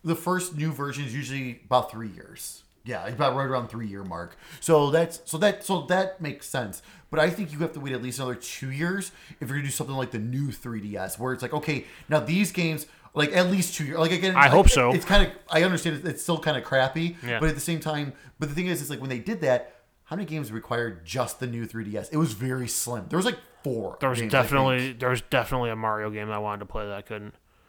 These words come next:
Speaker 2: Oh, all the Super Nintendo emulation you couldn't do.
Speaker 1: Well, the Super Nintendo you couldn't do, and then, um, and then, uh, um, uh,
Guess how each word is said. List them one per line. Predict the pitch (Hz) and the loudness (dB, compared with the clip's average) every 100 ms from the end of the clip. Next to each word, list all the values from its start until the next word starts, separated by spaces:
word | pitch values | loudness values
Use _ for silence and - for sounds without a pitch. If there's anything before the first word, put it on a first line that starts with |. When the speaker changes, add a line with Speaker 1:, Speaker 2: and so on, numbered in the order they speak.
| _ - | _ 4
Speaker 2:
Oh, | |
all | 202 156 180 | 8 10 8
the | |
Super | 160 202 170 | 4 4 4
Nintendo | 127 127 120 | 2 2 0
emulation | 117 110 104 117 | -2 -4 -6 -10
you | 107 | -8
couldn't | 117 107 | -8 2
do. | 165 | 4
Speaker 1:
Well, | 165 | 4
the | |
Super | 190 170 180 | 2 2 2
Nintendo | 175 - 156 | 2 2 0
you | 160 | 0
couldn't | 139 165 156 | -2 -4 -2
do, | 151 156 160 | -2 -2 0
and | 139 | 0
then, | 131 135 139 | 2 0 2
um, | 139 123 120 117 - | 4 4 2 -4 -4
and | 135 131 | -2 0
then, | 131 127 | 0 2
uh, | |
um, | 120 117 113 110 104 - 110 107 101 98 95 95 - _ _ _ _ _ _ _ - | 2 4 2 4 2 2 0 2 2 -2 -6 -10 -14 _ _ _ _ _ _ _ -4
uh, | 101 | -2